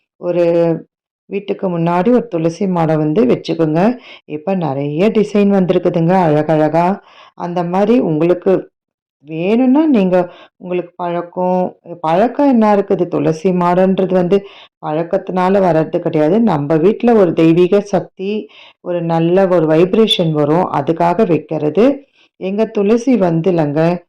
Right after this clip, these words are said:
அப்படியே நல்ல மரம் மாதிரி வளருதுங்க. கீழ் பகுதி வந்து தண்டெல்லாம் வந்து இலை வராம, அப்படியே வந்து, ஆ, நல்லா முருங்கை மரம் மாதிரி நல்லா உயரமா வளர்ந்துட்டே போறாங்க பாருங்க.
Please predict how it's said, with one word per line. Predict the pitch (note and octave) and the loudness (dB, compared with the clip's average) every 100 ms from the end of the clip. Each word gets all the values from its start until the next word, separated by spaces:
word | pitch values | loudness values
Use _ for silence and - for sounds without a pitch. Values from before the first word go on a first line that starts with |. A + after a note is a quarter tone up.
| _ _ | _ _
அப்படியே | - E3 G3 | -20 -4 -2
நல்ல | G#3 F3 D#3+ F3 | 0 0 2 2
மரம் | F#3+ D#3 D3 F#3 G#3+ | 0 0 0 0 2
மாதிரி | E3 E3 G#3 | 0 0 2
வளருதுங்க. | F3 E3 D#3+ D#3+ D#3 D3+ D3+ _ _ _ | 2 0 0 -4 -2 -2 -6 _ _ _
கீழ் | - B3 B3+ B3 | -6 -2 -2 -2
பகுதி | G3 E3+ F3+ E3+ | -2 0 2 2
வந்து | E3+ E3+ E3 F#3+ F#3+ | 2 0 0 -2 0
தண்டெல்லாம் | E3 F3 G3 G3 F3+ F#3+ | 0 2 2 2 2 2
வந்து | F3+ E3 E3 B3 C#4+ - - - | 0 2 2 2 0 -10 -20 -20
இலை | - F3 E3 F3+ | -6 -2 2 2
வராம, | F3+ D#3+ D#3 D3+ E3+ A3+ | 2 2 0 0 2 2
அப்படியே | - F3 E3 F#3+ F#3+ G3 | 0 -2 2 2 6 4
வந்து, | G3+ F#3+ E3+ G3+ A#3 B3 - - _ | 4 2 2 4 2 0 -14 -20 _
ஆ, | F#3+ F#3 F#3 F3+ F3+ | -8 -4 -2 -2 -2
நல்லா | F3 E3+ F#3+ | 0 2 2
முருங்கை | F3 F#3 A3+ A3+ | 2 2 4 2
மரம் | G3 E3+ D#3+ D#3 | 2 2 0 2
மாதிரி | E3+ G#3+ A3+ | 2 4 2
நல்லா | G3 E3 D#3+ F3 E3+ - - _ | 2 2 2 2 -2 -8 -20 _
உயரமா | D#3+ D#3+ E3+ E3+ E3+ E3+ E3 F3+ G#3 | -6 -2 0 0 0 2 2 2 2
வளர்ந்துட்டே | F3 E3 E3+ E3+ E3 E3+ F3+ | 2 0 -2 -2 0 0 0
போறாங்க | F3 D#3+ D3+ | 0 0 0
பாருங்க. | D3+ E3 D#3+ D#3 E3+ G#3+ C4+ | -2 0 0 0 0 0 -2